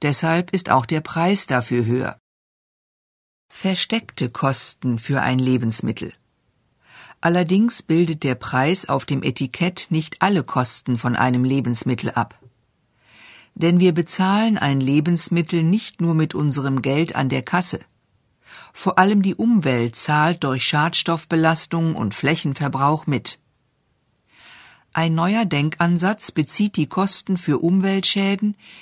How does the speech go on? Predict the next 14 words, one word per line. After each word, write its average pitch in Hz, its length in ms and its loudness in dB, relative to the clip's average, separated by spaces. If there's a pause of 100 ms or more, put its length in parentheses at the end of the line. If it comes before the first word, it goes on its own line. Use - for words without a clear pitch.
(160)
die 139 80 -2
Transportwege 170 1080 0 (300)
und 135 240 -4
Auswirkungen 170 800 2
auf - 220 -2
die 135 140 -2
Gesundheit 147 680 0
in 135 160 -4
die 131 120 -4
Preise 151 500 0
von 143 220 -2
Lebensmitteln 151 880 0
mit 160 240 -2
ein. 131 320 -2